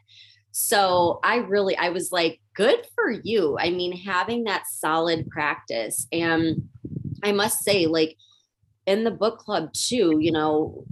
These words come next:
a lot of times we'll talk about different things that people are going through. And you're like, "Here's what you're gonna do. You're gonna,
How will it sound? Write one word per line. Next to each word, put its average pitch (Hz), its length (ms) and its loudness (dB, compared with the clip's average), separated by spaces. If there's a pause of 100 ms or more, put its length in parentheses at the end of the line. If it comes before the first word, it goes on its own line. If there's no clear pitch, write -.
(140)
a 180 80 -2
lot 170 180 2
of 165 80 -2
times 175 320 -6
we'll 165 80 -4
talk 175 320 -4
about 160 220 -2
different 165 340 -6
things 165 240 -2
that - 140 -8
people 170 280 -4
are 156 100 2
going 160 400 0
through. 147 600 -4 (340)
And 185 160 0
you're 190 180 2
like, 180 240 2 (140)
"Here's 277 300 2
what 294 180 0
you're 254 120 2
gonna 240 180 2
do. 160 320 2
You're 185 200 2
gonna, 180 320 4